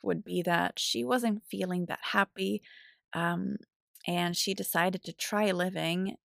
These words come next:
in the happiest country in the world for a while to see, you know, what, what, what that was all about. And then she describes how she immersed herself in several activities or kind of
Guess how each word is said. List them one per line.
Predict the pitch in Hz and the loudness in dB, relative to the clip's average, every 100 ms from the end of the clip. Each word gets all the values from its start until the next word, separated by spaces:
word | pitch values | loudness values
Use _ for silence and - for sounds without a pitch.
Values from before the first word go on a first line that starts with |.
| - | -6
in | 175 165 160 | -4 -2 -4
the | 165 | -2
happiest | 170 - 160 - | -2 -2 -4 -4
country | - 208 - 180 | -2 -2 -2 -2
in | 196 | 0
the | 190 | 0
world | 208 294 285 220 | 0 0 2 0
for | - | 0
a | 165 | 0
while | 143 - 214 240 - | 0 -2 -2 -2 -4
to | 190 | -6
see, | - 226 208 202 214 - - - - | -2 2 2 2 -2 -8 -20 -20 0
you | 240 | 4
know, | 202 170 | 4 4
what, | 175 - | 0 -2
what, | - 190 | -4 -6
what | - 196 196 202 - | -2 2 2 0 -2
that | 208 208 | 0 2
was | 202 | 2
all | 196 202 180 | 4 4 2
about. | 202 247 - - - - - - - _ _ | 4 4 2 -4 -12 -18 -20 -20 -20 _ _
And | 180 180 185 185 180 - | 0 4 4 4 0 -6
then | 190 185 190 220 | 0 4 6 4
she | - 247 | 4 0
describes | 233 - 180 214 214 180 214 - | 0 0 2 4 4 0 -4 -8
how | 180 175 | -2 0
she | 190 - 196 | 0 0 2
immersed | 185 180 220 - | 2 2 2 0
herself | - 165 170 160 220 | -4 -2 0 0 -2
in | - 165 | -4 -4
several | - 180 190 196 185 - | 0 2 2 2 2 0
activities | 165 - - 226 226 220 214 220 | -6 -6 -2 0 2 4 2 0
or | - 165 - | -2 -6 -6
kind | 185 175 | -4 -4
of | 165 | -4